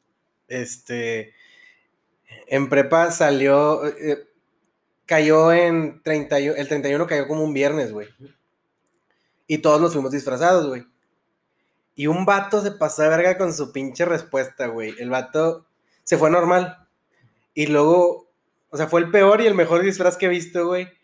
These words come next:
Speaker 1: Porque fue que le dijimos de que, "Güey, ¿por qué no te viniste disfrazado?". Yo iba vestido de portero, güey. Otro vato venía de prisionero, güey, la chingada.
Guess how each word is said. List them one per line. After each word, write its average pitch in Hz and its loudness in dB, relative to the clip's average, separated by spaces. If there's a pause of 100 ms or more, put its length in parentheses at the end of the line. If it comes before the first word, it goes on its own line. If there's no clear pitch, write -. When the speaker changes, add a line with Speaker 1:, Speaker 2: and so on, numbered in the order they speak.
(320)
Speaker 1:
Porque 160 0
fue 147 -2
que 175 -4
le 170 2
dijimos 156 -2
de 147 -8
que, - -10
"Güey, 160 -4
¿por 156 -8
qué 151 2
no 147 0
te 180 -2
viniste 185 -2
disfrazado?". 143 0
Yo 135 -4
iba 139 -2
vestido 139 -4
de 135 -12
portero, 139 -2
güey. 151 -2
Otro 143 -6
vato 143 -4
venía 123 -4
de 135 -2
prisionero, 120 -6
güey, 135 -6
la 120 -10
chingada. 139 -6